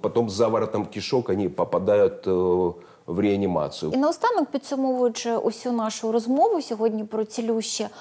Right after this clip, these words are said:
Speaker 2: голодування, і ще раз хочу, щоб ви нагадали, а, кому все-таки цей метод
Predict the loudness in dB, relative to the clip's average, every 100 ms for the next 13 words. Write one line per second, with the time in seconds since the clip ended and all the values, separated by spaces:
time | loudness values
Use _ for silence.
0 | -20 -8 -2 0 2 2 2 2 -2 -4
1 | -2 -2 -2 -4 -6 -6 -8 -6 -2 -2
2 | -2 -2 0 0 -2 -10 -20 -6 -4 -4
3 | -6 -4 0 0 0 -2 -4 -4 -4 -4
4 | -4 -2 -2 0 -4 -4